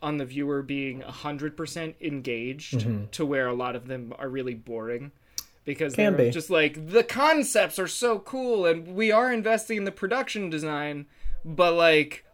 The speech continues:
Speaker 1: also the concept of what we're talking about." And I'm like, "All
Speaker 2: But
Speaker 1: right,
Speaker 2: also,
Speaker 1: yeah, but we've been talking about this concept
Speaker 2: it's,
Speaker 1: for a hundred
Speaker 2: yeah,
Speaker 1: years now,
Speaker 2: it's
Speaker 1: so I don't care as
Speaker 2: nineteen fifty.
Speaker 1: much."
Speaker 2: Like, how much do you
Speaker 1: <laughs>
Speaker 2: reasonably expect of us at this <laughs> juncture in filmmaking?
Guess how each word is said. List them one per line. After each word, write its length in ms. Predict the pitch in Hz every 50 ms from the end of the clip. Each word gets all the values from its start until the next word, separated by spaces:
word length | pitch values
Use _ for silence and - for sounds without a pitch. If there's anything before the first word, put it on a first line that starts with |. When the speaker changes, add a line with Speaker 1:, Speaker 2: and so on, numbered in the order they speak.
| _ _ -
Speaker 1:
also 440 | 208 202 220 220 208 - 220 202 185
the 100 | 175 170
concept 760 | - - - 214 208 208 208 202 - - 185 147 139 - -
of 140 | 151 135
what 160 | 151 165 156 147
we're 100 | 160 156
talking 480 | - 185 180 180 180 175 - 165 147
about." 260 | 147 139 147 139 139
And 100 | 147 165
I'm 80 | 185 185
like, 180 | 190 190 175 196
"All 60 | 202 190
Speaker 2:
But 40 | 190 190
Speaker 1:
right, 20 |
Speaker 2:
also, 300 | 190 196 180 151 196 180
Speaker 1:
yeah, 40 | 170
but 80 | 151
we've 100 | 165 170
been 120 | 160 156 151
talking 280 | - 165 147 143 143
about 140 | 151 151 143
this 100 | 151 143
concept 360 | - - 190 190 196 190 180 185 170
Speaker 2:
it's, 80 | - -
Speaker 1:
for 140 | 170 165
a 40 | 151
hundred 300 | 160 180 180 165 165 160
Speaker 2:
yeah, 160 | 196 170 139
Speaker 1:
years 160 | 156 143 - -
now, 100 | - -
Speaker 2:
it's 160 | 190 196 -
Speaker 1:
so 60 | 190
I 520 | 202 196 196 196 196 - 196 185 175 175 175
don't 100 | 185 185
care 140 | 180 170 165 220
as 40 | 180
Speaker 2:
nineteen 60 | 139
fifty. 120 | 147 131 123
Speaker 1:
much." 140 | 131 - -
Speaker 2:
Like, 260 | 175 170 165 165 160
how 260 | - - 208 196 190 180
much 320 | 180 170 170 170 - -
do 100 | - 185
you 120 | - 175 165
Speaker 1:
<laughs> 120 | 160 160 165
Speaker 2:
reasonably 500 | 165 156 139 170 165 151 151 151 143 147
expect 460 | 151 147 - - 180 151 - - 165
of 100 | 135 -
us 260 | 143 143 135 - -
at 200 | 185 170 - -
this 380 | - 165 - 202 202 202 - -
<laughs> 20 |
juncture 720 | 156 160 - - 202 180 185 180 - - - 202 175 156 160
in 100 | 160 165
filmmaking? 960 | - - 175 160 160 147 135 123 131 - - - 220 185 143 139 - 208